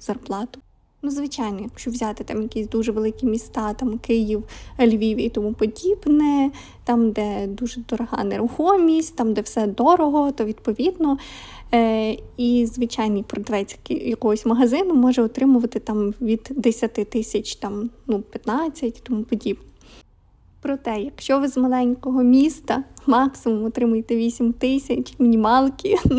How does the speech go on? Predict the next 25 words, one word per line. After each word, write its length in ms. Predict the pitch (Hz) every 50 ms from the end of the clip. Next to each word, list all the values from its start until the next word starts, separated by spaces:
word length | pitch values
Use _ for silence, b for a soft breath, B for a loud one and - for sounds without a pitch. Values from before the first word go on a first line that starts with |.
| 262 269
на 60 | 269
місяць. 640 | 269 262 269 294 427 - - - - - - - - - 370 B B B 359 359 349 339 339 330 330 320 311 302 302 B B B B B B - - -
В 160 | - - 277
мене 580 | 240 233 240 233 247 254 277 269 330 320 330 330 - - - - 302 -
прийшло 420 | - 262 262 262 - 269 262 262
розуміння, 720 | 262 262 247 233 240 226 208 202 208 214 226 277 359 403 - - - - - -
що 240 | - - 247 240
така 300 | 247 - 233 - - 262
людина 500 | 240 233 220 196 226 240 294 330 311 262 - -
ніколи 760 | 240 240 240 247 247 - - - 254 208 196 196 202 262 302
просто 760 | 294 - - 262 233 220 202 262 254 - - - 285 277 277 - -
не 220 | 254 240 240 247
збудує 500 | 233 233 240 226 220 - 233 220 208 208
свій 240 | - - - 233 220
будинок, 680 | 196 202 254 208 214 247 226 262 269 269 302 - - -
не 300 | 269 247 247 254 262 269
посадить 680 | - - 311 - - - 240 269 302 240 254 247 214 220
дерево 640 | 175 165 226 269 311 339 330 269 - - - 508 - - - - - - - - -
<laughs> 460 | - - - - - - 508 466 -
і 120 | 302 285 302
не 120 | 294 285
виростить 680 | 262 247 269 269 277 285 302 294 - - 247 247 - -
там 280 | 233 233 247 262 269
своїх 480 | 262 - - 240 240 226 233 247 247 226
дітей. 580 | - 247 233 - - - - - 320 320 320